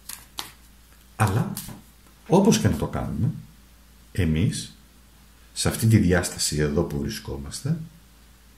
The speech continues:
πρέπει να κάνουμε το καλό. Το έξι στην αριθμολογία σημαίνει «έχω έρθει», να το πω έτσι, για καλό σκοπό. Και πάμε τώρα στα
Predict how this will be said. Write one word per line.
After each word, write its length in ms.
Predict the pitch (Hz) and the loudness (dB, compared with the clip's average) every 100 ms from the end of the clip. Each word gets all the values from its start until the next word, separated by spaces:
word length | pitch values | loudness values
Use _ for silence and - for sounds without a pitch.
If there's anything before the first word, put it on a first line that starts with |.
| - - - - | -20 -20 -20 -2
πρέπει 260 | 127 151 147 | 2 4 4
να 80 | |
κάνουμε 320 | 113 113 139 131 | 2 2 0 0
το 100 | 117 | -2
καλό. 400 | 95 95 82 - - - - - - - - _ - - - - - - - - - - - - - | -2 -4 -6 -12 -20 -20 -20 -12 -10 -10 -18 _ -20 -20 -20 -20 -20 -12 -12 -12 -20 -20 -20 -20 -4
Το 100 | 76 | 0
έξι 540 | 78 78 - - - - | 0 0 0 0 -2 -10
στην 340 | - - 85 | -8 0 2
αριθμολογία 760 | 76 73 76 73 67 69 98 | 2 -2 -4 -4 -4 -4 -2
σημαίνει 560 | 117 - 78 85 104 107 | -2 -2 0 2 2 0
«έχω 280 | - 98 78 | 0 -2 0
έρθει», 360 | 78 78 - 127 - - - - - - - - - - - - | -2 -2 -4 -4 -4 -10 -20 -20 -20 -20 -20 -20 -20 -20 -6 0
να 100 | 113 | 2
το 80 | - | 2
πω 160 | - | 4
έτσι, 320 | 107 - 127 107 | 4 4 0 2
για 120 | 98 | 2
καλό 240 | 95 87 | 2 0
σκοπό. 400 | 92 - 78 62 - - | -2 -6 -10 -10 -12 -4
Και 100 | - | 0
πάμε 280 | 117 117 92 | 6 6 6
τώρα 300 | 98 117 143 | 4 2 0
στα 440 | - 110 143 | 0 2 0